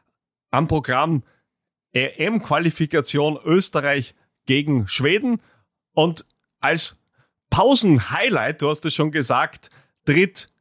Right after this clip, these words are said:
Ilona Gusenbauer an. Und du hast ja nicht lange kommentieren müssen, glaube ich, weil sie hat sich die Latte sofort auf eins zweiundneunzig gelegt und sie ist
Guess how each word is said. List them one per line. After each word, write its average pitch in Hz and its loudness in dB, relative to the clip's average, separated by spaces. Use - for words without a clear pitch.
Ilona 151 2
Gusenbauer 131 2
an. 127 0
Und 165 0
du 156 2
hast 208 -2
ja 202 2
nicht 180 -4
lange 190 0
kommentieren 196 2
müssen, 151 0
glaube 135 0
ich, 247 -6
weil 165 0
sie 175 0
hat 175 -2
sich - -4
die 160 4
Latte 156 2
sofort 185 0
auf 202 -2
eins 165 0
zweiundneunzig 196 0
gelegt 180 -2
und 165 0
sie 190 -4
ist 233 0